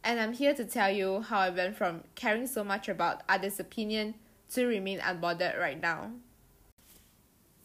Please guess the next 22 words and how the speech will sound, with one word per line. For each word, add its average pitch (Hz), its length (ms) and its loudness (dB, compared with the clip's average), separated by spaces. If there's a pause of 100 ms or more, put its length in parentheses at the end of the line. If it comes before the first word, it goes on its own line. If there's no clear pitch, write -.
(500)
I 247 80 6
would 254 100 0
like 311 200 2
to 254 100 -4
share 226 300 2
a - 20 2
recent 208 420 -2
event 196 360 -2
that 202 160 -2
happened 220 400 -2
a 202 40 -6
few 208 280 -4
months 196 400 -2
before 208 400 0
this 208 260 0
whole 202 240 0
corona 180 560 -2
thing. 190 360 -2 (840)
I 226 60 10
was 233 160 6
taking 269 340 0
Grab. 196 280 6